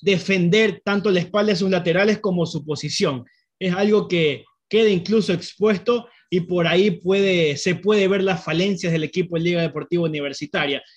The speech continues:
Yo creo que la llegada de Escoto puede sumar, si el jugador así se lo propone, eh, tratando de demostrar el por qué fue seleccionado por la dirigencia de Liga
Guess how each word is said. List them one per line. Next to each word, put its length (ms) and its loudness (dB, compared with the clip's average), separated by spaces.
Yo 140 0
creo 180 2
que 120 2
la 280 0
llegada 400 2
de 60 2
Escoto 680 -2
puede 300 4
sumar, 520 0
si 120 -4
el 80 4
jugador 280 4
así 220 0
se 140 0
lo 120 0
propone, 640 0
eh, 540 0
tratando 640 2
de 600 2
demostrar 640 0
el 200 0
por 280 0
qué 180 2
fue 220 -2
seleccionado 760 -2
por 160 -2
la 80 0
dirigencia 520 -2
de 60 0
Liga 520 0